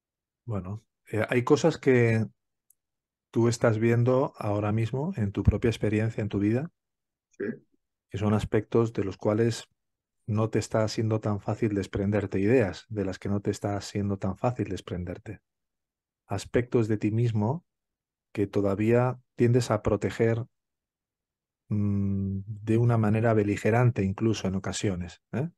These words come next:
Speaker 1: Si recuerdas cosas que hemos hablado recientemente en alguna clase de otros grupos, ¿eh?
Speaker 2: Sí.
Speaker 1: Entonces, todo eso forma parte de ese material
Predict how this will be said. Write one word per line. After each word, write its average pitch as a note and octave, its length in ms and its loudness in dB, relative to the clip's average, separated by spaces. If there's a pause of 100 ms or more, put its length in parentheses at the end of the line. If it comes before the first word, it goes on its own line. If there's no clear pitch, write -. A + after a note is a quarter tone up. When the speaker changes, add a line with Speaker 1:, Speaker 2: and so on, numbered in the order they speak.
(240)
Speaker 1:
Si - 140 -12
recuerdas G#2 600 -2
cosas G#2 340 -6
que G#2+ 80 -6
hemos G2 180 -2
hablado G2 460 -2 (720)
recientemente G2 960 -2 (640)
en F#2 160 -10
alguna F#2 380 -6
clase G#2+ 380 0
de F2+ 140 -6
otros F#2 240 -6
grupos, A#2+ 460 -2 (280)
¿eh? C3+ 140 -2
Speaker 2:
Sí. - 160 -12 (920)
Speaker 1:
Entonces, A2+ 360 -2 (540)
todo D#3 240 6
eso D#3 160 2
forma C#3 400 0
parte C3+ 320 2
de A#2+ 60 2
ese A#2 180 -2
material A2+ 640 0